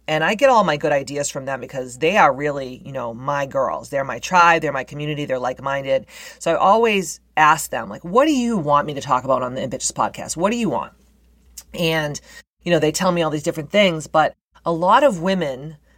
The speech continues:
that I have on my protocols and a lot of women that I coach they're leveling up in so many ways, like, mentally, spiritually, physically, emotionally, energetically, and they're still surrounded by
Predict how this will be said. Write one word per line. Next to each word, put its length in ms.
that 120
I 40
have 260
on 100
my 100
protocols 600
and 80
a 60
lot 160
of 80
women 180
that 100
I 100
coach 640
they're 320
leveling 480
up 260
in 80
so 540
many 260
ways, 680
like, 220
mentally, 340
spiritually, 520
physically, 920
emotionally, 880
energetically, 1000
and 260
they're 340
still 320
surrounded 580
by 220